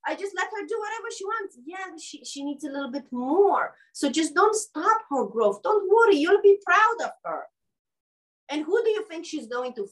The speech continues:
thank for that support? You. 'Cause you are the one supportive, right? But here we need to work with both, understanding that this is why when I call TRUE, it's the acronym for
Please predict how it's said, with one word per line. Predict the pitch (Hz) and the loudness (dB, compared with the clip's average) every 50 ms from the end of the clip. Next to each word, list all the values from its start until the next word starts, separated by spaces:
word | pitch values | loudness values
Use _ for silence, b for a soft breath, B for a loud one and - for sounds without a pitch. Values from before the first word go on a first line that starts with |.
| _ _ - | _ _ -4
thank | 202 208 220 214 196 190 - _ | -2 -2 -2 -2 -4 -4 -6 _
for | - 185 180 | -8 -6 -4
that | 185 160 - - - | -2 -4 -4 -4 -10
support? | - 170 _ - 151 - - - _ _ _ _ _ _ _ _ _ _ - | -20 -20 _ -14 -14 -14 -14 -16 _ _ _ _ _ _ _ _ _ _ -12
You. | 240 247 262 320 480 605 554 403 330 - _ _ _ _ _ _ _ _ _ _ _ _ _ _ _ _ _ _ _ _ _ - | -10 -2 2 4 6 6 6 4 2 -2 _ _ _ _ _ _ _ _ _ _ _ _ _ _ _ _ _ _ _ _ _ -6
'Cause | - 302 302 220 240 | -2 -2 -2 0 2
you | 285 403 523 | 4 6 6
are | 539 539 508 494 381 | 6 4 4 2 0
the | 349 285 | -2 -6
one | 262 262 254 254 | -6 -6 -6 -6
supportive, | - - 214 202 - - 226 208 190 - - - _ _ _ _ _ _ _ _ | -6 -12 -14 -14 -10 -4 -2 -2 -2 -2 -6 -10 _ _ _ _ _ _ _ _
right? | 160 165 175 196 220 220 - _ _ _ _ _ _ _ _ - | -6 -4 -2 -2 -2 -4 -10 _ _ _ _ _ _ _ _ -6
But | 240 233 233 - - - | -6 -6 -6 -8 -12 -6
here | 269 285 339 440 440 427 311 | -2 2 4 4 4 4 0
we | 311 294 | -2 -2
need | 285 285 277 | -4 -4 -6
to | 277 254 | -8 -6
work | 226 240 240 233 - | -4 -2 -2 -4 -4
with | 233 214 196 175 | -6 -8 -6 -4
both, | 208 214 226 233 233 - - _ _ - | -2 0 0 -2 -2 -4 -12 _ _ -10
understanding | 214 214 208 208 - - 233 233 240 247 240 233 233 | -8 -6 -6 -6 -2 0 0 0 2 2 2 2 2
that | 220 208 208 - - _ - 220 | 2 2 0 -2 -8 _ -6 -4
this | 262 269 | -4 -4
is | 262 247 | -4 -2
why | 226 240 226 233 226 | 2 2 4 2 2
when | 214 208 202 | 0 0 0
I | 190 185 | 0 0
call | 185 - 233 226 214 208 - - - | -2 -2 0 0 0 0 -2 -4 -8
TRUE, | - - - 196 196 208 220 226 254 269 277 | -8 -8 -6 -4 -6 -4 -4 -4 -4 -6 -6
it's | 233 - - - | -8 -8 -10 -2
the | 196 202 | 2 4
acronym | 196 190 202 - - 214 202 196 196 196 - - | 4 4 2 2 -2 -2 0 0 0 -2 -4 -4
for | 190 175 175 175 - | -4 -4 -4 -4 -8